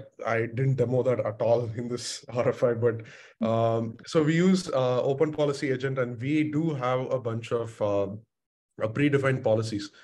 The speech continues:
So these can be, uh, policies like, um, you know, you only allow a certain template for specific users. They're only able to view or, uh, edit or write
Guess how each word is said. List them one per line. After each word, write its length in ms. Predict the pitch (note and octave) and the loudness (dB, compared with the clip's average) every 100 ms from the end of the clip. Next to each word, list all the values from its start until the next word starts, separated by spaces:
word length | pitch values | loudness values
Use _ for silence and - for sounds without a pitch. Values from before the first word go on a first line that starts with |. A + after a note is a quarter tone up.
| - - _ | -20 -20 _
So 100 | B2 | 2
these 240 | B2+ C3+ | 4 4
can 220 | - C#3 C3+ | 6 6 6
be, 320 | C3 B2 A#2+ | 4 4 4
uh, 160 | A2+ A2 | 4 2
policies 500 | A#2 A2+ A2+ A2+ A2 | 2 0 -2 -4 0
like, 320 | G#2+ G2+ - - _ _ - | -2 -2 -8 -20 _ _ -4
um, 520 | G#2 G2+ G2+ G2 G2+ - _ - - - A2+ - - - | 0 2 2 2 -2 -10 _ -20 -20 -18 -20 -18 -18 -6
you 180 | B2+ | 0
know, 80 | A#2 | 2
you 200 | A2+ A#2+ | 4 6
only 220 | B2 C3+ C3+ | 6 6 6
allow 320 | A#2+ A#2+ A#2 | 8 6 6
a 100 | A2+ | 4
certain 760 | A2+ - B2+ A#2+ A#2+ A#2+ A2+ - | -2 -2 0 2 -2 -2 -4 2
template 640 | A#2+ A#2 A#2+ A#2 A2 - | 2 2 0 0 -2 -10
for 340 | - A2+ A2 - - | -2 0 0 -4 -20
specific 540 | - B2 A2+ A#2+ - | -4 -2 -2 -6 -6
users. 340 | A2 G#2+ G2 F#2+ | -4 -2 -4 -2
They're 180 | A2 | 0
only 220 | A2 A#2+ A#2 | 0 0 0
able 220 | A#2 A2 | -2 -4
to 80 | A2 | -6
view 400 | A2 B2+ B2 B2 | -2 0 2 2
or, 540 | A2+ A2 G#2+ G#2 G2+ - - - | 4 4 4 2 -4 -14 -20 -10
uh, 160 | A2 G2+ | -6 -2
edit 440 | - B2+ A#2+ A#2 | 0 2 2 4
or 220 | A2+ G#2+ | 4 4
write 420 | G2+ A2 B2 B2+ | 2 0 0 -2